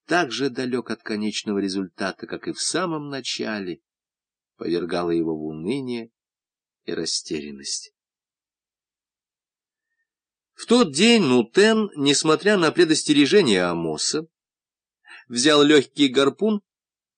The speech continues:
и, нацепив на ноги вороньи лапки, вышел на лёд.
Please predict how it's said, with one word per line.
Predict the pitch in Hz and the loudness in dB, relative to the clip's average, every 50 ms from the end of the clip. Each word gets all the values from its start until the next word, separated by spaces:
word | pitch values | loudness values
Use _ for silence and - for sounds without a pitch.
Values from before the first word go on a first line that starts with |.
| _ _ - | _ _ -6
и, | 113 120 143 | -2 0 0
нацепив | 156 143 - - 180 180 254 262 226 - | 0 0 2 0 0 2 0 -2 -2 0
на | 156 151 143 135 | 0 2 2 2
ноги | 127 123 117 113 117 | 2 2 2 4 4
вороньи | 113 117 113 117 117 113 113 110 120 | 4 6 6 6 4 4 4 2 2
лапки, | 127 139 190 214 214 - - - 180 151 | 4 4 2 0 -2 -4 -4 0 2 2
вышел | 139 190 196 - 143 127 | 2 2 0 0 -2 -2
на | 104 92 85 | -2 0 -2
лёд. | 82 80 82 82 80 - | -2 0 0 -2 -2 -4